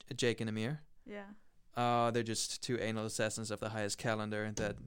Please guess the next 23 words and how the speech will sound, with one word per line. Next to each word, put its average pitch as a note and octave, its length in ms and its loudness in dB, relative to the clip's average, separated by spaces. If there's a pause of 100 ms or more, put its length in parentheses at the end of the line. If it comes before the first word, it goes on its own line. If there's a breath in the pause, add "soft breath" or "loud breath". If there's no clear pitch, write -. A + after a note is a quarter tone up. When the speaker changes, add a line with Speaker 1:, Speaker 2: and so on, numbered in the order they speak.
Speaker 1:
you A#2 120 -2
know, G2 320 -2
have A2+ 220 -6
kind A2+ 180 -4
of G#2+ 80 -8
formed A2+ 340 -4
my A2 160 -2
whole G#2+ 320 -2 (160)
childhood A2 560 4
and, G#2+ 140 0
like, G#2 240 -2
just - 200 -8
been A#2+ 140 -4
with A#2 180 -4
me B2+ 120 -6
forever. A#2+ 440 -4 (520 soft breath)
Speaker 2:
Right. F#3+ 340 -2
Speaker 1:
You C3+ 80 0
don't E3 100 2
know G3 120 0
Jake F#3 200 -2
and F#3+ 60 -2
Amir? G#3+ 240 -2